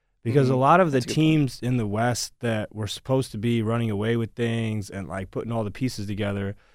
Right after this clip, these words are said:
Speaker 1: you know, like the Warriors and stuff like that, either got off to really slow starts or Denver,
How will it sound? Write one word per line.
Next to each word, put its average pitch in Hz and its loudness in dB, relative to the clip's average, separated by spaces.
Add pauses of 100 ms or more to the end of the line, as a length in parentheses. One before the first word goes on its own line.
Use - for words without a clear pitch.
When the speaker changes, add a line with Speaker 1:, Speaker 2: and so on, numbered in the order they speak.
(360)
Speaker 1:
you 117 -2
know, 101 -4
like 107 -2
the 104 -4
Warriors 104 -2
and 95 -8
stuff 101 -10
like 98 -10
that, 101 -2
either 107 -6
got 110 -2
off 98 -8
to 95 -14
really 120 -2
slow 120 0
starts 107 -2
or 117 -2
Denver, 107 -2